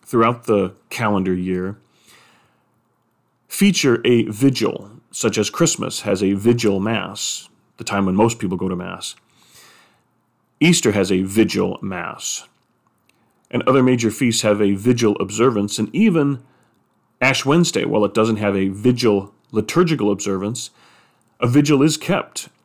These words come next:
in a way very much like Halloween is. We have Shrove Tuesday, Fat Tuesday, and the night before the beginning of Lent is a night of partying and eating, drinking before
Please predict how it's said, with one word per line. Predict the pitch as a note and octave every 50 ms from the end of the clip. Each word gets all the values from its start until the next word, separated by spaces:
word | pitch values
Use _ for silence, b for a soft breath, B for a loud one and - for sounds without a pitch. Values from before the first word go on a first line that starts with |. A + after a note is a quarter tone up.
| _ _ _ _ _ _ _ _ _ _
in | - C3+
a | C3 B2
way | C3 C3 C3 B2
very | A#2 C3+ C#3 C#3+ C#3+
much | C#3 C#3 D#3+ D3+ - - - -
like | A2+ G#2+ G#2+ F#2+
Halloween | - - A2+ A2 G#2+ A2 B2+ D3+ E3 E3 D#3 -
is. | - G2+ - - F#2+ - -
We | - G#2+
have | F#2+ G2 G2 G2 G2 G2 G2+ - - - - _ _
Shrove | - - - - A#2 B2 A#2+ A#2+
Tuesday, | - C#3+ C#3 B2+ - - -
Fat | - - - - A#2+ A2+ - - - _
Tuesday, | - - B2+ B2+ B2+ A#2+ - - - - - - _ b b b b b b b b b b b
and | G#2+ G#2
the | G#2+ G#2
night | A2 A2+ A2+ - - -
before | A2+ G#2+ - - C#3+ C3 A#2 G#2+ G2+ G2+ G#2 G#2 _ _ _
the | -
beginning | G2+ G#2 G#2+ A#2 A#2+ B2 A#2
of | G#2 G2
Lent | G#2+ G#2+ G#2+ G#2+ G#2 - -
is | G#2 G2+
a | A2 G2+ - -
night | A2 G#2 G#2 - -
of | - - _
partying | - - - A2 A2+ A2+ A2 A2 A2 A2 A2+ A#2 A#2+ A#2 _ _ _ b b b b b b b b b b b b _ -
and | G#2 G2+ G2 G2 G2 G2 F#2+ F#2+ G2 F#2+ G2 F#2 - - - _ _ _ _ _ _ _ _ _ _ _ _ -
eating, | C#3 C3+ C3 A#2+ C3 C3 C3 C3+ C#3 C3 B2+ A#2+ A#2+ - - _
drinking | - A2 B2 C#3 B2+ A#2 C3 B2 B2+ B2+ B2+ A#2+ A#2+ - -
before | A2+ A2 G#2 - - - E3 F3 C#3+ G#2+ G#2 G#2 A2 A2 G#2+ -